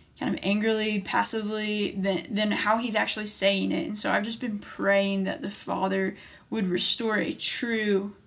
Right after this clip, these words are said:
tone of Christ to me over the past month. And over these last two weeks, he has been so, so, so faithful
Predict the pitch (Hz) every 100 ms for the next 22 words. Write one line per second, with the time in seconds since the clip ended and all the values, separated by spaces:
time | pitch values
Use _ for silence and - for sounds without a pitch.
0 | _ - - 208 202 226 - - - -
1 | - 196 180 - 190 185 190 - 196 -
2 | 202 185 - - - - 214 214 214 226
3 | 202 190 180 - - 233 208 196 196 196
4 | - - - - 226 233 202 214 190 -
5 | 196 190 185 190 - 170 - - - 208
6 | 196 196 175 185 185 180 180 202